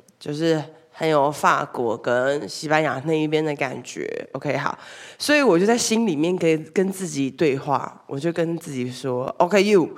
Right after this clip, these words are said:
你等一下要讲英文了，OK，OK，上课的东西要来用了吼。”好，然后我就在自己心里面拟了稿，然后花了二十分钟的时间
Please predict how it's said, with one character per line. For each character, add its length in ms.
你 160
等 100
一 160
下 160
要 60
讲 300
英 180
文 140
了， 100
OK，OK， 600
上 240
课 120
的 100
东 180
西 140
要 120
来 120
用 280
了 160
吼。” 320
好， 300
然 120
后 120
我 120
就 100
在 120
自 160
己 100
心 260
里 80
面 300
拟 140
了 120
稿， 160
然 140
后 120
花 200
了 80
二 160
十 180
分 140
钟 120
的 60
时 160
间 160